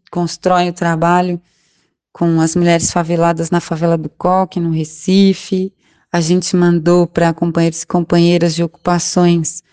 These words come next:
é, das cidades satélites do Distrito Federal. A gente mandou comida pra quem a gente pôde, é, e ajudamos essas famílias.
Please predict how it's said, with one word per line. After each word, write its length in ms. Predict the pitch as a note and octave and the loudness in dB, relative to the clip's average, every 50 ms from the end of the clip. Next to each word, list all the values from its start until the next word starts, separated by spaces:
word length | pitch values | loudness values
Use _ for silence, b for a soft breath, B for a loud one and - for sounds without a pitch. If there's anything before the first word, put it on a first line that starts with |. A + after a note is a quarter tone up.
| _ _ _ _ _ _ | _ _ _ _ _ _
é, 440 | - D#3+ D#3+ D#3+ D#3+ E3 D#3+ D#3+ D#3+ | -6 -4 -2 -2 -2 -2 -4 -6 -8
das 300 | D#3+ D#3 F3 F#3 G3+ G3+ | -6 0 2 2 2 2
cidades 360 | - - F#3+ F#3 F#3 F#3 - | -2 -2 0 0 0 0 -2
satélites 680 | - F#3+ E3+ - - - F3+ F#3 F#3 F3 - - - - | -4 -6 -6 -4 0 2 2 2 2 0 -4 -12 -14 -12
do 120 | - - F3 | -6 -6 -6
Distrito 440 | D#3 - - - - E3+ E3+ - - | -6 -6 -10 -8 -6 -6 -6 -6 -8
Federal. 760 | - - - E3 D#3 D#3 D#3+ D#3 E3 E3+ F3+ F#3 F#3 F#3 F3+ E3+ | -8 -6 -4 -2 2 2 2 2 2 2 2 2 2 2 0 0
A 80 | E3 | -2
gente 380 | E3 D#3 F3 F3 E3+ - - F3+ | -2 -2 -4 -6 -6 -6 -6 -4
mandou 320 | F3 F3 F3 E3+ F3+ F3+ | -2 -2 -2 -2 -2 -4
comida 400 | F3 - F#3+ F#3+ F#3+ F#3+ F3+ G3+ | -4 -4 -4 -2 -2 -2 -2 -4
pra 200 | G3 - G#3+ G3+ | -4 0 -2 -2
quem 240 | - - A3 A3+ B3 | -2 0 0 2 2
a 40 | B3+ | 4
gente 260 | A#3+ A#3+ A#3+ - - | 4 2 0 0 -4
pôde, 640 | _ _ - F#3 F#3+ G3 G3 F#3+ F#3+ G3+ A3+ A#3+ _ _ _ _ _ _ _ _ _ _ _ _ _ - | _ _ -2 0 2 2 0 0 -2 -4 -4 -6 _ _ _ _ _ _ _ _ _ _ _ _ _ -10
é, 380 | - F3+ F3 E3+ E3 E3 D#3+ E3 | -8 -6 -4 -4 -4 -4 -4 -4
e 160 | F3 F#3 F#3+ | 0 2 2
ajudamos 580 | F#3+ G3 F#3 F#3+ G3+ F#3 F3+ F#3+ G3 G3+ G3+ | 2 2 0 -4 -6 -2 0 0 2 2 0
essas 320 | G3+ G3 - - G3+ - - | 0 -2 -4 -6 -8 -8 -4
famílias. 840 | - F#3+ F#3 F#3 F3+ F#3 G3 G#3 A3 A3+ A#3 A3 A3+ A3+ A3 - - | -4 -4 -2 -2 -2 0 0 2 2 2 2 2 0 -2 -4 -10 -20